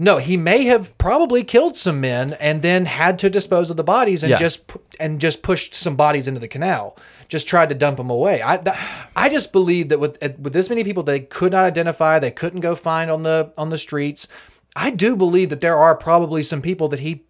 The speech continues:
Speaker 1: accidentally killed. He wasn't trying to kill them. He just, he was trying to drug them, to rape them.
Speaker 2: Mm-hmm.
Speaker 1: And he, "Oh, well, this one passed. Let's just dump it in the canal." Like, 'cause he didn't s-, like, he was just a,
Speaker 2: And
Speaker 1: a
Speaker 2: how,
Speaker 1: thing.
Speaker 2: how the hell is he gonna get the body down there, Andy? He's five seven.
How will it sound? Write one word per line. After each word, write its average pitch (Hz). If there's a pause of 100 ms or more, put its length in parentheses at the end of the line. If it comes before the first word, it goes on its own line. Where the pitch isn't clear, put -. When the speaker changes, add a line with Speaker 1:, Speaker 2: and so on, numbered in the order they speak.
(180)
Speaker 1:
accidentally 151
killed. 147 (320)
He 160
wasn't 185
trying 165
to 143
kill 254
them. 117
He 143
just, 147
he 139
was 135
trying 123
to 208
drug 170
them, 160
to 233
rape 202
them. 131
Speaker 2:
Mm-hmm. 131
Speaker 1:
And 143
he, 131 (240)
"Oh, 180 (260)
well, 190
this 185
one 165
passed. 147
Let's 135
just 151
dump 143
it 147
in 151
the 156
canal." 127 (360)
Like, 151
'cause 165
he 180
didn't 226
s-, -
like, 180
he 196
was 190
just 190
a, 196
Speaker 2:
And 151
Speaker 1:
a -
Speaker 2:
how, 170
Speaker 1:
thing. 247
Speaker 2:
how 175
the 180
hell 175
is 156
he 156
gonna 151
get 135
the 123
body 123
down 98
there, 85
Andy? 92
He's 107
five 135
seven. 104